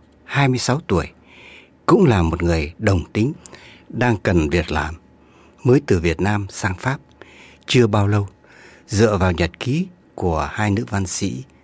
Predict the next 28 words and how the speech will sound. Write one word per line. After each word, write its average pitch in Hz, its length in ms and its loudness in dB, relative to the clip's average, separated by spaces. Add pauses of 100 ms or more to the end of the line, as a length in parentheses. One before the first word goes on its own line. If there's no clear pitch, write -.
(140)
Pancras 107 600 -6 (200)
và 95 300 -2 (240)
Gertrude. - 600 -10 (1300)
Dominique 123 440 4
Trương 107 260 2
nói, 104 240 0 (800)
"Tôi 139 160 2
tưởng 92 160 2 (100)
tượng 101 180 0 (360)
đến 151 160 0
cuộc 90 180 -2
sống 120 260 -4
xa 120 320 -4
hoa, 113 300 -8 (360)
kỳ 92 280 2
thú, 110 240 -2 (520)
lồng 101 340 2
trong 123 160 2
mối 139 200 4
tình 80 300 0
đồng 82 220 0
tính 117 300 0
giữa - 160 -4
hai 110 260 -4
nữ 104 120 -2
văn 107 180 -2
sĩ 123 220 -6
Mỹ, 123 260 2